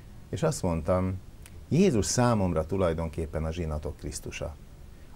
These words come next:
Az a dogmatikus Krisztus, amely így nagyon ridegen hangzik, és ennek ellenére.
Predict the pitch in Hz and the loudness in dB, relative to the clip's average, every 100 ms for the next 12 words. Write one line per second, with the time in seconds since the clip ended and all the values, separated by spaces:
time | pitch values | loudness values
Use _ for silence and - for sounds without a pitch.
0 | - - 104 101 147 180 113 95 - 85 | -2 2 4 4 4 4 4 2 0 -4
1 | - 110 - 92 - 98 92 87 - 110 | 0 -2 0 -4 0 2 2 2 2 2
2 | 110 123 90 87 104 85 80 76 87 87 | 2 2 4 4 4 4 2 0 -2 -2
3 | 87 - 80 - 101 85 82 78 78 78 | -2 -2 -2 -2 -2 0 0 2 0 0
4 | 76 73 | 0 -2